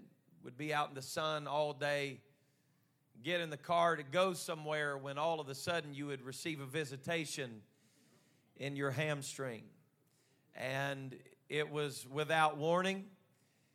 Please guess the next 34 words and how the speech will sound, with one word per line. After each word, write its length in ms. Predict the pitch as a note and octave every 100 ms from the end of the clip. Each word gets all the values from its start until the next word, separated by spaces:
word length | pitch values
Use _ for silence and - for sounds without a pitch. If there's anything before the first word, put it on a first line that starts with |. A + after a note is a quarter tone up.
| _ _ _ _ _
Um, 460 | C3+ C#3+ C#3+ C3+ C3 - -
when 200 | B2+ D#3+
it 140 | E3 E3+
showed 380 | - F3+ F3 E3+
up, 420 | F3 F3 - - - A2+
you 160 | D3+ E3
were 120 | D3+
gonna 260 | D3+ D#3+
move. 580 | D#3+ D#3+ C3+ F#2 - - - - - - - - _ _ _ -
You 100 | C3+
didn't 220 | C#3+ D3
have 280 | D3+ E3 D#3
any 220 | E3+ E3+
options 500 | E3 F#3 F3 F3+ E3
whatsoever. 680 | D#3 F3 - F3+ F3 E3 C3
I've 180 | C#3+ C3
just 220 | D#3 D3+
about 320 | D#3 D#3 D3
kicked 220 | - F3
the 60 | -
back 300 | C#3+ D#3+ -
of 60 | C#3+
somebody's 440 | E3+ D#3+ D#3+ D3+
head 200 | E3+ F3
off 240 | C#3+ B2+
in 100 | C#3+
the 80 | C3+
church 300 | C3 F3 E3+
van 260 | - C3+ C3
before 400 | B2+ - C3+ A#2+
after 260 | C3+ C3 B2+
a 40 |
softball 580 | A2+ D3+ C#3 C3+ A#2 G#2
tournament. 380 | G#2+ F#2+ -